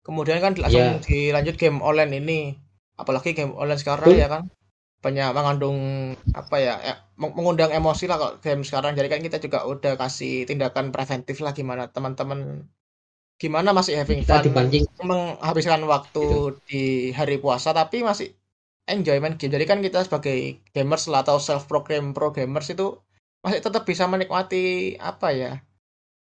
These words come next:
Speaker 1: menikmati ke-, keseharian kita seperti biasanya lah meskipun itu hari ini puasa. Jadi kan masih nggak ada batasan buat teman-teman juga buat main game sebenarnya.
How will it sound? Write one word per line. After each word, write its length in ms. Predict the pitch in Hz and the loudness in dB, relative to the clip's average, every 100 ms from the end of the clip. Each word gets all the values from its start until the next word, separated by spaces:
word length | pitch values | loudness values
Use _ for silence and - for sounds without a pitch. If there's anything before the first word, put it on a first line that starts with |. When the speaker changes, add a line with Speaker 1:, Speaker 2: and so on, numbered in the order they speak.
| _ _ _ _ _ | _ _ _ _ _
Speaker 1:
menikmati 400 | - 175 190 208 | -4 -2 0 0
ke-, 160 | 208 | -2
keseharian 400 | - 180 170 160 | -2 -2 0 0
kita 160 | 160 175 | 0 -2
seperti 520 | 175 - 175 170 165 165 | -4 -4 -4 -4 -4 -2
biasanya 400 | 143 143 160 175 | -2 0 -2 -2
lah 80 | |
meskipun 400 | 151 151 151 139 135 | -2 -6 -8 -8 -6
itu 400 | 135 139 139 139 _ | -8 -8 -10 -12 _
hari 240 | 151 139 | -6 -4
ini 160 | 147 147 | -4 -4
puasa. 240 | 135 151 | -4 -4
Jadi 160 | 143 143 | -4 -2
kan 160 | 175 160 | -2 -2
masih 240 | 156 - | -6 -2
nggak 160 | 147 139 | -2 0
ada 80 | 143 127 | -2 -2
batasan 640 | 135 147 - 147 139 135 - _ - | -4 -4 -4 -4 -6 -10 -14 _ -4
buat 160 | 135 | -2
teman-teman 400 | 135 143 143 143 | -2 -2 -2 -4
juga 320 | 147 156 151 131 | -6 -4 -4 -2
buat 160 | 139 | -4
main 240 | 147 165 - | -4 -8 -6
game 240 | 131 127 | -6 -6
sebenarnya. 560 | 135 131 120 113 131 | -6 -8 -8 -12 -14